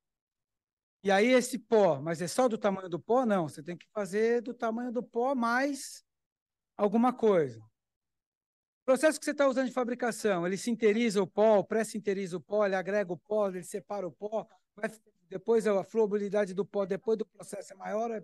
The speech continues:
menor do que no, quando ele iniciou, e aí vai ter a ver com o que o Darlan falou sobre a mudança do material dentro do processo. Então,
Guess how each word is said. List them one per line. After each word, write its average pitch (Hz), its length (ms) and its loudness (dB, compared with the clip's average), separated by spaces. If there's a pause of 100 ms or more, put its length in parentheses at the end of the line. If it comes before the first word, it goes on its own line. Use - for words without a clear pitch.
(100)
menor 214 440 -14 (760)
do 190 100 -20
que 233 120 0
no, 214 120 0
quando 214 220 4
ele 202 120 4
iniciou, 196 680 2 (300)
e 185 80 -4
aí 196 100 0
vai 202 160 -2
ter 214 180 -2
a 196 100 -4
ver 196 160 -2
com 208 100 -6
o 170 40 -12
que - 100 -4
o 202 40 -4
Darlan 180 300 0
falou 190 380 0
sobre 196 220 -6
a 185 40 -2
mudança 196 540 -4
do 185 120 -8
material 185 560 -8 (480)
dentro 190 240 -2
do 180 100 -2
processo. 202 560 -4
Então, 220 380 -2